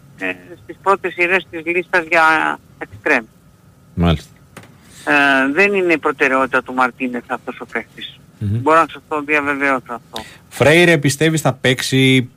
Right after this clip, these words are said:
Speaker 2: αν όχι αύριο, στο δεύτερο φιλικό; Θα πάρει λεπτά;
Speaker 1: Για να τον πήρε εκεί.
Speaker 2: Λογικά.
Speaker 1: Ε, γιατί
Speaker 2: Ναι.
Speaker 1: να τον πάρει; Απλά για λόγους προσαρμογής; Δεν νομίζω. Όπως
Speaker 2: Μμμ.
Speaker 1: είδαμε από το προηγούμενα φιλικά,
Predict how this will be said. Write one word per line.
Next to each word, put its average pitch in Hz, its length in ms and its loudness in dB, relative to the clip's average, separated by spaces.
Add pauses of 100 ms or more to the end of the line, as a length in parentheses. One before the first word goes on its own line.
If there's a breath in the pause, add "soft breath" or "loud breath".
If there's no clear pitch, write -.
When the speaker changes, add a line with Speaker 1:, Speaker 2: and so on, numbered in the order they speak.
Speaker 2:
αν 123 200 2
όχι 139 260 2
αύριο, 131 400 4
στο 131 200 0
δεύτερο 135 340 2
φιλικό; 131 500 2
Θα 90 100 -4
πάρει 117 220 2
λεπτά; 120 460 2 (1120)
Speaker 1:
Για 233 140 2 (100)
να 226 60 -2
τον 226 140 0
πήρε 294 240 2
εκεί. 302 420 0 (100)
Speaker 2:
Λογικά. 101 540 2 (640)
Speaker 1:
Ε, 247 80 0 (240)
γιατί 226 260 0
Speaker 2:
Ναι. 185 120 4
Speaker 1:
να 196 100 2
τον 170 160 -2
πάρει; 156 180 4
Απλά 202 260 2
για 185 140 0
λόγους 196 300 0
προσαρμογής; 175 920 -2 (120)
Δεν 285 160 -4
νομίζω. 147 540 -6 (380 loud breath)
Όπως 233 380 4
Speaker 2:
Μμμ. 240 60 0
Speaker 1:
είδαμε 233 340 4
από 233 180 2
το 208 120 0
προηγούμενα 214 640 4 (420)
φιλικά, 156 600 2